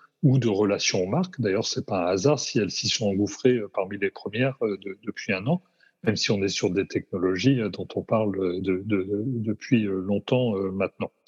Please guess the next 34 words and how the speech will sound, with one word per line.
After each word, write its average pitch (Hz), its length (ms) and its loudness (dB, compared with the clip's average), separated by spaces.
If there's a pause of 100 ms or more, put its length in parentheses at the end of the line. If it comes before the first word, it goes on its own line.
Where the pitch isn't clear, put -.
(440)
Néanmoins, 127 800 4
euh, 110 160 2
ces - 200 -6
marques 135 280 0
ont 101 140 0 (120)
une 120 140 -2
responsabilité 110 600 2
puisqu'elles 131 360 0
vont 107 140 2
devoir, 117 500 2 (500)
euh, 101 220 4
comprendre, 107 600 2
euh, 95 180 2
les 104 160 0
codes, 180 420 2 (440)
avoir, 117 540 2
euh, 104 160 0
finalement 110 400 0
des 104 120 0
carrefours, 117 760 2
euh, 98 160 0
de 101 80 -2
rencontres 104 500 2
avec 98 240 0
leurs 95 140 0
clients, 139 400 0 (400)
sans 160 400 4
pour 127 220 4
autant 123 240 2
caricaturer, 123 880 2
euh, 101 760 0
ces - 260 -4
nouveaux 98 400 2
objets. 131 300 4